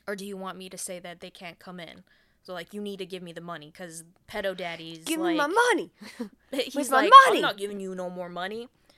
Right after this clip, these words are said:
Speaker 1: So basically, he's like, "All right, fine, fuck, I'll pay you." And at some point, Oscar says, like, "I don't give a fuck why she's here," like,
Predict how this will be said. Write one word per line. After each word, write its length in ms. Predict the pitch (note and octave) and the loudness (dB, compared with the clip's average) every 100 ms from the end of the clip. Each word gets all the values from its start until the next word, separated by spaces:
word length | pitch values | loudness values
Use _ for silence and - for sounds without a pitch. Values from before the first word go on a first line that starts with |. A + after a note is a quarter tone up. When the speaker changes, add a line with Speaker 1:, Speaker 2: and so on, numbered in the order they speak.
| _ _ | _ _
Speaker 1:
So 220 | - C4 A#3 | -4 -2 0
basically, 500 | C4+ D4+ C#4+ C#4+ C4 | -2 -2 -6 -6 -6
he's 180 | A3+ A3+ | -6 -6
like, 120 | G#3 | -4
"All 60 | |
right, 180 | G3+ F#3 | -6 -6
fine, 280 | - G#3+ F#3 | -8 -8 -8
fuck, 260 | - F#3+ F#3 | -6 -8 -8
I'll 120 | F#3 | -12
pay 200 | - G3 | -8 -6
you." 300 | E3+ D#3+ F#3 - | -6 -12 -14 -8
And 160 | C4+ C#4+ | -6 -6
at 100 | - | -8
some 200 | F4 E4 | -10 -10
point, 280 | E4 E4 | -10 -10
Oscar 320 | C4+ C4+ - C#4 | -10 -10 -10 -10
says, 320 | - C4 C4 | -8 -10 -8
like, 460 | A#3+ A3+ A3 - - - - | -8 -8 -10 -16 -20 -20 -14
"I 80 | G#3+ | -12
don't 120 | A#3 | -12
give 120 | A3+ | -14
a 60 | A3+ | -14
fuck 240 | A#3+ A#3 | -16 -12
why 180 | A3 G#3+ | -12 -10
she's 280 | - A3 - | -12 -14 -14
here," 440 | G#3+ G#3 A3+ A#3 | -12 -12 -10 -14
like, 420 | A3 G3+ F#3+ F#3+ | -14 -16 -16 -18